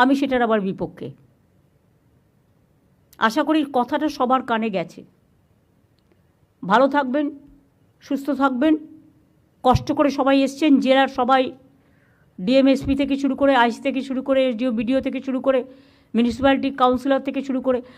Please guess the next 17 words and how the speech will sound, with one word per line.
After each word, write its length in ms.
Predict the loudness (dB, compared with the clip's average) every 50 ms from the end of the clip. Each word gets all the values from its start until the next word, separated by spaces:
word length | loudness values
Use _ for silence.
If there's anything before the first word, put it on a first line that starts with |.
| -20 -4 2 2
আর 80 | 2 4 6
যে 80 | 4 4 6
যে 60 | 6 6
জায়গায় 220 | 6 6 6 6 6 6
কাউন্সিলর 440 | 6 6 6 4 2 2 4 6 6 6
নেই 100 | 6 4 2
কিছু 120 | 0 0 0
একটা 120 | 0 2 0
বন্দোবস্ত 340 | 0 0 0 -2 -4 -4 -6 -8
করতে 160 | -8 -8 -10 -12
হবে। 120 | -12 -12 -14 -16 _ _ _ _ _ _ _ _ _ _ _ _ _ _ _ _ _ _ _ _ _ _ _ _ _ _ _ _ _ _ _ -20 _ _ _ _ _ 2
ইন্টার্নশিপ 580 | 4 4 4 6 6 6 6 6 4 2 2 4
দিয়ে 120 | 2 4 4 4
দাও, 140 | 4 2 0 -4 -12 -20 _ _ _ _ _ 0
ওটা 120 | 2 2 2
তো 40 | 4 6
কলকাতা, 340 | 4 6 6 4 4 4 2